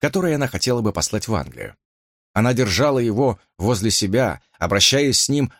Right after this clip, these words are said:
высокомерно-снисходительно, выразила неудовольствие по поводу некоторых фотографий,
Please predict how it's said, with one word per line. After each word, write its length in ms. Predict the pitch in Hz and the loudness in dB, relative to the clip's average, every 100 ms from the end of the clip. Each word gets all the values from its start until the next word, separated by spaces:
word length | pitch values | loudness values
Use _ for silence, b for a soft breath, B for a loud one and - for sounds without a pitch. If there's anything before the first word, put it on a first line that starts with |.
| b | b
высокомерно-снисходительно, 1700 | 98 123 120 107 123 139 120 - 120 - 90 76 139 95 73 62 _ _ _ _ _ | 0 2 2 0 2 0 0 -2 0 -2 -2 -2 -2 -4 -8 -10 _ _ _ _ _
выразила 580 | 85 120 143 117 143 123 | -2 0 2 2 0 0
неудовольствие 840 | 104 135 160 165 131 101 - 117 104 | 0 2 2 2 2 0 0 -2 -2
по 100 | 110 | -2
поводу 360 | 117 110 104 | -2 -2 0
некоторых 480 | 104 110 - 113 - | 0 0 -4 -6 -4
фотографий, 680 | 110 104 101 98 87 90 | -4 -4 -2 -2 -4 -8